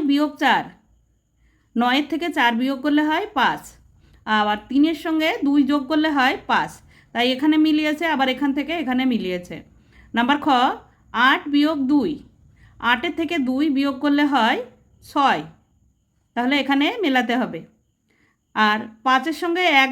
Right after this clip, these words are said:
যোগ করলে হয় ছয়। নাম্বার ক, সাতের থেকে শূন্য বিয়োগ করলে সাতই হয়, আর চার আর তিন যোগ করলে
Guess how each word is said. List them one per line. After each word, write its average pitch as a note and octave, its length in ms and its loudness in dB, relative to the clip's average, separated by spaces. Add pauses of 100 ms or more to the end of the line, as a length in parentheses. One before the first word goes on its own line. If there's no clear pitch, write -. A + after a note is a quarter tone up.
যোগ D4+ 200 -4
করলে E4 220 -2
হয় D#4+ 240 -2
ছয়। F3+ 300 -6 (2750)
নাম্বার B3+ 220 2
ক, C4+ 80 0 (260)
সাতের C4+ 400 -2
থেকে E4+ 200 -6
শূন্য D4 260 6 (120)
বিয়োগ E4 220 -4
করলে D#4+ 300 0 (480)
সাতই C4 380 0
হয়, C4 300 2 (1700)
আর A3 240 2
চার C4+ 280 4
আর E4+ 140 -2
তিন E4 200 0
যোগ D#4 220 -2
করলে D#4+ 260 2